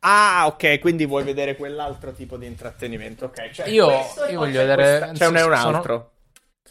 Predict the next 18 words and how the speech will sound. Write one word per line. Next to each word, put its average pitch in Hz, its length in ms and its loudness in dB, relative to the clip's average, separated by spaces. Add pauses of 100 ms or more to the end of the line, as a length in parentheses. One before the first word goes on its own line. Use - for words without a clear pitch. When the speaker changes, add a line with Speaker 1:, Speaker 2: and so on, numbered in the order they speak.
(300)
Speaker 1:
C'è 165 120 0
Speaker 2:
Sono 139 180 0
Speaker 1:
Amadeus, 170 320 4
Speaker 2:
nostalgico. 131 240 4
Speaker 1:
Paolo 143 280 4
Bonolis 202 840 0
e, 190 240 -2
e 170 100 -2
Gerry 160 300 -2
Scotti. - 580 -10 (1200)
Speaker 2:
Wow. - 300 -8
Speaker 1:
Gerry 127 380 2
Scotti. 131 840 -2 (1800)
Eh, 123 880 2
adesso 175 380 -2
fa 156 160 0
il 143 180 -2
Guinness. 131 720 -8